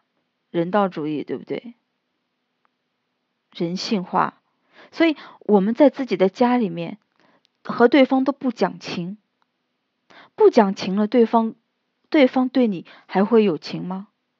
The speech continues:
你想要对方对你有情，自己把情拿出来，对不对？提升自己，然后再去讲情，而且这情不是讲出来，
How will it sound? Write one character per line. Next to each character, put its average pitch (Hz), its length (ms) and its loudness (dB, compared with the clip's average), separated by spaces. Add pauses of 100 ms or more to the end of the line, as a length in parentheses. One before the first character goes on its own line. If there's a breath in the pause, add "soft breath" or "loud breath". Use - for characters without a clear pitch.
(680 loud breath)
你 294 120 4
想 269 180 4
要 233 80 4
对 254 180 2
方 247 200 -2
对 247 160 0
你 208 140 -4
有 180 160 -4
情， 185 320 -14 (100)
自 277 220 -8
己 202 100 -4
把 - 140 -2
情 190 360 -8
拿 185 180 -10
出 - 180 -8
来， 165 220 -6
对 165 120 -6
不 - 60 -12
对？ - 200 -4 (1600)
提 - 160 -2
升 233 220 -2
自 233 120 -8
己， 190 240 -12 (1700)
然 185 140 0
后 220 100 -2
再 208 140 2
去 190 140 -6
讲 - 240 -6
情， - 260 -14 (800 loud breath)
而 220 120 4
且 220 120 2
这 214 120 4
情 196 300 -6
不 180 80 -8
是 196 120 -2
讲 165 200 -4
出 - 140 -10
来， - 100 -4